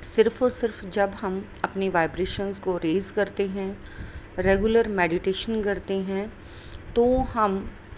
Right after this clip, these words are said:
उनसे connect हो पाते हैं। हम लोग चाहे ये जाने या ना जाने, लेकिन ये लोग हमारी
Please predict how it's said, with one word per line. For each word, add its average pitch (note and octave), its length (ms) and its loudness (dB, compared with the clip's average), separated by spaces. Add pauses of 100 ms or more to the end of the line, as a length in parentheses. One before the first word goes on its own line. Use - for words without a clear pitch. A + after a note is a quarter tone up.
(100)
उनसे A3 520 4 (500)
connect A3 440 4 (160)
हो G#3 200 6
पाते F3 320 -2
हैं। E3 260 -8 (3250)
हम A3+ 220 6
लोग A#3+ 360 8 (240)
चाहे G#3 360 4
ये A#3+ 220 2
जाने F#3 480 4 (180)
या G#3 200 2
ना G3 300 4
जाने, D#3+ 380 -4 (1400)
लेकिन F#3 400 0
ये G3+ 200 2
लोग F#3+ 280 2 (520)
हमारी G3 520 2